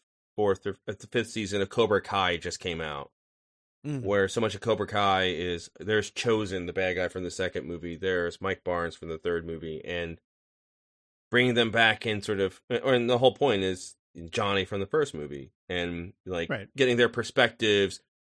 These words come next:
Speaker 1: fleshing out their characters. I'm s-, I have no doubt somebody's talked about it, it's like, you know, and I think there's even been talk about their,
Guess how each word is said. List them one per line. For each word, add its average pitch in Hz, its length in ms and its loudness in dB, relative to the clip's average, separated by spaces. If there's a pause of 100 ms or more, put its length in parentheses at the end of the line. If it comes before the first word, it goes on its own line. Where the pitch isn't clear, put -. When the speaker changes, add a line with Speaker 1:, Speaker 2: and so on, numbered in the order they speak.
(320)
Speaker 1:
fleshing 117 380 4
out 110 160 2
their 107 100 2
characters. 104 460 0 (580)
I'm 143 160 4
s-, - 240 -8
I 135 100 -4
have 135 120 0
no 151 300 6
doubt 123 300 4
somebody's 113 380 2
talked 110 220 2
about 101 140 2
it, 101 40 4
it's 95 100 -2
like, 98 200 -2
you 123 80 0
know, 92 320 0
and 151 120 0
I 170 120 -4 (200)
think 339 180 -6
there's 226 200 2
even 214 160 0
been 190 140 6
talk 180 240 4
about 156 180 0
their, 135 220 2